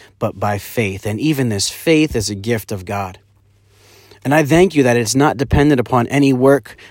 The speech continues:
that we have done, but it's dependent upon your work. So in that sense, we are saved by work. It's the work that was accomplished on the cross when you took it up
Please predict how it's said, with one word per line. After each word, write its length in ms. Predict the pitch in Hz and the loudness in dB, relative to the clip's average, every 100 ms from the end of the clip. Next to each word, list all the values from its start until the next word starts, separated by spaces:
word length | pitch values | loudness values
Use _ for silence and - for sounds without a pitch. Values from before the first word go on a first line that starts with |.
| - | -6
that 200 | 117 - | -4 -2
we 220 | 123 135 | -2 0
have 240 | 123 120 110 | 0 -4 -4
done, 320 | 120 127 131 - - - | -2 -2 -4 -10 -14 -6
but 120 | 123 | -6
it's 160 | 139 | -4
dependent 460 | - 139 170 247 247 | -4 -4 0 0 0
upon 280 | 190 175 151 | 2 2 4
your 220 | 147 147 | 6 4
work. 480 | 117 113 113 - _ _ _ _ _ - | 4 -2 -4 -10 _ _ _ _ _ -8
So 220 | - 139 | -2 2
in 80 | 147 | 4
that 200 | 185 - | 2 2
sense, 460 | 170 151 135 - _ _ _ | 0 0 -2 -8 _ _ _
we 220 | 123 185 240 | -4 2 2
are 100 | 156 | 2
saved 420 | - 165 208 139 | 0 0 0 -2
by 200 | 127 123 | -2 0
work. 340 | 127 190 151 | 0 0 0
It's 160 | 117 - | -4 -10
the 100 | 120 | -10
work 420 | 110 170 220 214 | -2 2 2 2
that 160 | 147 113 | -6 -6
was 140 | 117 | -8
accomplished 600 | 117 - 107 107 110 - | -10 -8 -8 -6 -10 -10
on 200 | 110 107 | -12 -10
the 80 | 98 | -10
cross 600 | - - 110 95 98 - - - | -10 -4 -2 -2 -6 -10 -12 -14
when 140 | 104 | -8
you 160 | 107 139 | -4 -4
took 240 | - 127 | -2 -6
it 80 | 110 | -6
up 240 | 101 104 | -8 -10